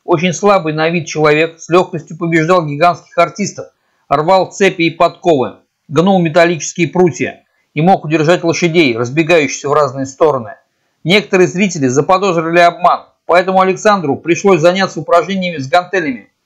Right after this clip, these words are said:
чтобы набрать массы. Но его вес никогда не превышал восемьдесят килограмм. Вообще тренировки сухожилий известны ещё с древних времён. Силачи в старину поднимали животных, гнули прутья,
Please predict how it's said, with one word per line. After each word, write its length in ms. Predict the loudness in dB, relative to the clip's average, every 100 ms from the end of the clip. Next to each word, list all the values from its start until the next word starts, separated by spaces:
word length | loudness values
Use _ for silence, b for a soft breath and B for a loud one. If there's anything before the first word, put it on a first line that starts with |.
| _ _
чтобы 260 | -2 0
набрать 400 | 2 2 2 0
массы. 480 | 0 0 0 -6 -16 _ _ _ _ _ _
Но 120 | 0 4
его 220 | 4 4
вес 380 | 4 0 -2 _ -8
никогда 400 | -2 2 2 2
не 80 |
превышал 640 | 2 2 2 2 0 0 -10
восемьдесят 520 | -4 -4 -2 -8 -8
килограмм. 560 | 0 2 2 -2 -6 _ _ _ _ _ b b b b b
Вообще 300 | -2 0 -2
тренировки 520 | 0 2 4 2 0
сухожилий 640 | -6 -2 0 0 0 0
известны 440 | 0 0 0 0 0
ещё 220 | -2 -2
с 40 |
древних 360 | 0 0 0 -2
времён. 440 | -2 -2 -2 -4 -6
Силачи 400 | 0 0 0 -6
в 60 |
старину 640 | -2 0 2 2 0 -4 _
поднимали 720 | -12 -4 0 2 0 -2 -8 _ _ _ -6
животных, 580 | 0 2 2 0 -6 -4
гнули 320 | 0 4 2
прутья, 640 | 2 -2 -2 -4 -6 -8